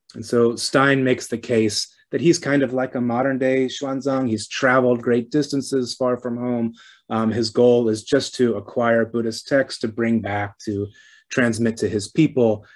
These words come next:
And through some back and forth, he convinces the caretaker to part with thousands and thousands of,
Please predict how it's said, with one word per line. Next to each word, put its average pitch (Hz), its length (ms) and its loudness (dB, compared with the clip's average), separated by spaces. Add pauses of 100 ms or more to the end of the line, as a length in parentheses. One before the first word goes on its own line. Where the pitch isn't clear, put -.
(160)
And 117 180 -6
through 139 240 6
some 127 380 0
back 117 260 -4
and 110 160 -2
forth, 104 480 -2
he 110 180 -2
convinces 107 720 -2
the 104 100 -2
caretaker 104 760 -2
to 101 180 -6
part 113 260 2
with 101 260 -2 (640)
thousands 113 520 2
and 101 100 -6
thousands 98 580 -4
of, 98 460 -6